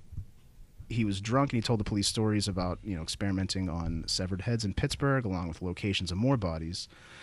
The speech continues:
They searched the locations, but they didn't find any, so he was, he was imprisoned and referred to as the Pittsburgh Spook Man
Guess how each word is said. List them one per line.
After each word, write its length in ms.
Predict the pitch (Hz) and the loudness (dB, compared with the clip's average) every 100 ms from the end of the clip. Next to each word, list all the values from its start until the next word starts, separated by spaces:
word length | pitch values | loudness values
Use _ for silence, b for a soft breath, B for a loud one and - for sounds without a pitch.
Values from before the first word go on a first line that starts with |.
| B B B B - | B B B B 0
They 160 | 104 | 2
searched 380 | 101 - 180 - | 4 4 4 6
the 60 | 151 | 8
locations, 520 | 139 117 107 107 101 | 8 8 6 6 4
but 240 | 95 90 - - | 2 0 -4 -2
they 120 | 101 | 2
didn't 160 | 104 101 | 4 2
find 280 | 95 87 73 | 0 -2 -4
any, 200 | 67 69 | -4 -4
so 320 | - 71 71 - - b b b b b b | -4 -6 -8 -14 -20 b b b b b b
he 220 | - 123 | 4 6
was, 680 | 120 113 107 101 98 - - - - - - - - - - - - - - - - | 6 6 6 4 2 0 -2 -10 -20 -20 -20 -20 -20 -20 -20 -20 -20 -20 -20 -6 6
he 120 | 147 | 6
was 120 | 127 | 6
imprisoned 640 | 113 - 165 110 101 101 | 4 6 6 6 4 4
and 260 | 98 101 104 | 2 2 2
referred 360 | 104 123 120 | 0 2 2
to 200 | - 110 | 2 2
as 280 | 95 95 92 | 2 2 0
the 100 | 98 | -2
Pittsburgh 480 | 90 117 - 104 90 | -2 -2 2 0 2
Spook 420 | - - 120 - | 2 4 2 4
Man 380 | 78 71 58 | -2 -2 -4